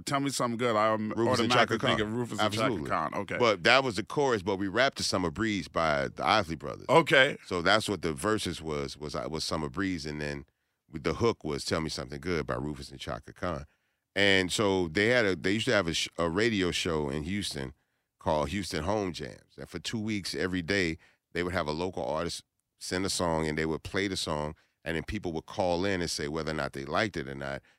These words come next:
Speaker 2: And whoever got the most likes at the end of two weeks got the chance to get their single pressed up at R P M Studios. So we got in, we got in on the last day of one of the rounds of it,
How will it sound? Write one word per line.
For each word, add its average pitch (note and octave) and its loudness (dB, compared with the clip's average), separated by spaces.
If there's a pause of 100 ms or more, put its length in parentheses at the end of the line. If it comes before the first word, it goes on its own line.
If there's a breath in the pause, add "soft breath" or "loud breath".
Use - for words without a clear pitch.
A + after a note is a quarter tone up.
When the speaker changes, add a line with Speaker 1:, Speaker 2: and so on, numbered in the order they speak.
(140 soft breath)
Speaker 2:
And C#2+ -12
whoever F2+ 0
got E2 0
the E2+ -2
most D#2+ -2
likes G2 2
at D2+ -2
the C#2 -4
end E2 0
of D2+ -6
two - -2
weeks F#2+ -2 (640)
got F2 2
the D#2 -4
chance F2 0
to E2 -6
get D2+ -8
their D#2+ -4
single F2+ -2
pressed - -4
up G2+ 0
at C2 0
R D2+ 0
P D#2+ -8
M C#2+ -8
Studios. D#2 -6 (400)
So F2 0 (320)
we G2+ -2
got G#2+ 4
in, F#2+ 2
we E2+ -4
got F2+ 2
in F2 2
on E2+ 2
the D#2 -2
last F#2 0
day G2 0
of D#2 -2
one E2+ -2
of D2+ -4
the D2 -6
rounds F#2 -2
of D2+ -4
it, C#2+ -8